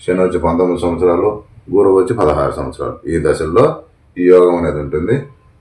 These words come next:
వీళ్ళు ఆ విధంగా చేయకపోయినా కూడా చేసే ఫలితాలు అనేవి ఆటోమేటిక్గా ఇలా కలుగుతాయి. అదే ఇలా చేయాలనుకోరు, ఎవరు కూడా చెడు చేయాలని ఎవరు అనుకోరుగా, కానీ జరిగేటప్పుడు దాన్ని ఎవరు ఆపలేంగా.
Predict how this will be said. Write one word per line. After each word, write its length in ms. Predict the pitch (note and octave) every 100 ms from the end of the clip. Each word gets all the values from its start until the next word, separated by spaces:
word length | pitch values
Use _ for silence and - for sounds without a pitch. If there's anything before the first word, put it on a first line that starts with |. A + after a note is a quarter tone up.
| F2+
వీళ్ళు 220 | A2 A#2 - - E2+
ఆ 20 | F2
విధంగా 340 | F2+ G#2 A#2 D3 - _ _ _ -
చేయకపోయినా 560 | - A2 A#2 G#2+ A2+ G#2+ F#2+
కూడా 140 | G#2 D3+ D#3 - _ _ _ _ -
చేసే 280 | G#2+ G2+ A2 G#2 F#2 F2+ E2 D#2+ D2
ఫలితాలు 380 | F2+ F#2 G#2 G2+
అనేవి 220 | G2 F#2 F#2
ఆటోమేటిక్గా 500 | G#2+ A2 A2+ A2+ B2
ఇలా 100 | G2 -
కలుగుతాయి. 440 | G#2+ A#2 A#2+ A2 - - - - _ _ - -
అదే 140 | - G2 F#2
ఇలా 120 | G2 -
చేయాలనుకోరు, 600 | E2+ F#2+ G2+ F2+ F2 D#2+ F2
ఎవరు 160 | G2+ G#2+
కూడా 140 | A2+ A2 A2 -
చెడు 160 | G#2+ A2+
చేయాలని 280 | G#2+ G#2 G2
ఎవరు 120 | G2 F#2+
అనుకోరుగా, 420 | F2+ G#2 G2+ G#2 - - - - - - -
కానీ 280 | F2 G#2+ B2+ - - _ - - -
జరిగేటప్పుడు 540 | F#2+ A2 A#2+ A2+ A2 G2+
దాన్ని 160 | F#2+ F#2
ఎవరు 140 | G2 F2+
ఆపలేంగా. 460 | F2 F#2 F2 C#2